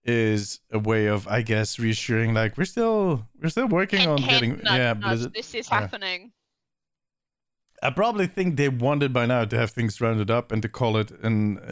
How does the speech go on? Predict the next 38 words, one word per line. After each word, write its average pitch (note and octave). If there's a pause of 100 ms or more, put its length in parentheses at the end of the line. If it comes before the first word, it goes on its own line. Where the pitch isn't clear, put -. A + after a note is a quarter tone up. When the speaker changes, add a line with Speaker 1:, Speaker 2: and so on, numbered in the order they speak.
(140)
Speaker 1:
an A2+
Xbox G#2+
product A2
and G#2
kind G2+
of, F#2+
but G2+ (220)
Speaker 2:
Yeah. G3
Speaker 1:
they E3
couldn't. D#3 (640)
So D3+ (760)
it D3
was C#3+
more C3
of A#2
a, A2
one C3
of A#2+
the B2+
others B2
Speaker 2:
Like, G3
Speaker 1:
that D3
Speaker 2:
'cause, -
Speaker 1:
we've A2+
Speaker 2:
like, D4+
Speaker 1:
seen. -
Speaker 2:
how E4+ (180)
good D4 (120)
would A#3+
it G#3+
be G#3
for A3+
Microsoft F#3
if -
they G3+
completed G#3
the F#3+
deal F#3